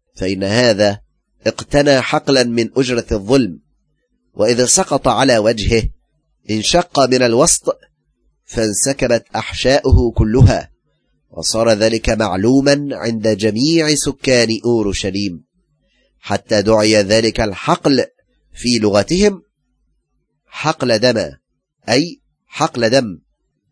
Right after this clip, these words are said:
لأنه مكتوب في سفر المزامير: "لتصر داره خرابا،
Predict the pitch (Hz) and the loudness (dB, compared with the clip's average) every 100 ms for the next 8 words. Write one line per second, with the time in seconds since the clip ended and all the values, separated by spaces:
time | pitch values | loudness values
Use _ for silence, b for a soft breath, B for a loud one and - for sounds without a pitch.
0 | _ _ _ 98 104 110 113 123 117 - | _ _ _ -2 0 0 0 0 -2 0
1 | 156 139 110 101 - 104 - 135 120 113 | 2 2 2 -4 -6 -6 -4 -2 -2 -2
2 | 110 113 117 110 127 135 127 - _ _ | 0 0 2 2 4 4 2 0 _ _
3 | _ _ _ _ 90 90 120 - 127 110 | _ _ _ _ -8 -2 -2 0 0 2
4 | 113 127 131 131 135 120 131 135 139 104 | 2 4 4 2 -2 0 2 4 4 4
5 | 98 | 0